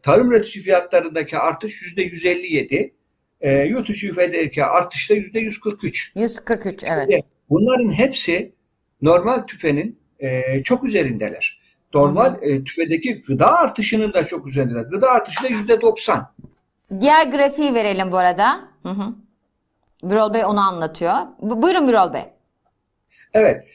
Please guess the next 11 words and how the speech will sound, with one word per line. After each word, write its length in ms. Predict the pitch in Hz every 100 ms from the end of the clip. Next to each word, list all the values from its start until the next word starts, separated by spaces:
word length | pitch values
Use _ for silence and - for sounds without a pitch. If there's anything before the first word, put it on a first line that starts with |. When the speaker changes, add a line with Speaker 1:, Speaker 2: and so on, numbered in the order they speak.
| _ _
Speaker 1:
Yani 420 | 147 208 208 - 151
biz 180 | 202 -
aslında 480 | 160 - 233 143 143
bunlar 460 | 233 208 254 269 _ _ _ _
bir 300 | 127 214 -
üretici 420 | 165 185 185 254
fiyatları. 680 | - 151 110 - 107 87 - _ _ _
Dolayısıyla 420 | 156 202 240 220 233
hep 100 | 170
onu 180 | 214
söylüyoruz. 680 | 240 190 156 127 107 101